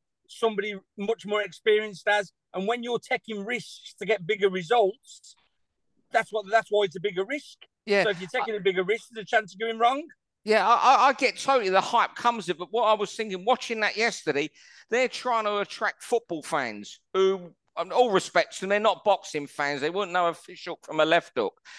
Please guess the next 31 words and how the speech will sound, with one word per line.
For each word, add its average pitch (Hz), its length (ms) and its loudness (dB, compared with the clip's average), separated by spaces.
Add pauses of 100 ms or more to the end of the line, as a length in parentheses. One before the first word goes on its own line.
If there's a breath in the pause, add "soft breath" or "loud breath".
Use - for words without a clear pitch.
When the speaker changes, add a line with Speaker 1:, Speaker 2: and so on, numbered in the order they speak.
(120 loud breath)
Speaker 2:
And 165 140 0
they're 247 160 4
the 220 80 4
people 208 360 0
they 160 120 4
were 165 120 4
trying 190 300 2
to 170 60 4
appeal 185 440 0 (120)
to 139 120 -4
during 170 300 -2
the 165 120 0
adverts 143 540 -2
yesterday. 120 460 -4 (340 loud breath)
Now, 226 120 2
if 233 100 -2
he 294 180 0
goes 226 280 2
the 190 100 -2
distance 185 560 -4
with 139 140 -6
someone 139 480 0
next - 280 -2
week, 165 320 0 (200)
uh, 160 180 -2 (160)
and 165 80 0
it 165 100 -4
might 185 200 0
be 175 80 -6
the 185 80 0
most, 185 320 -6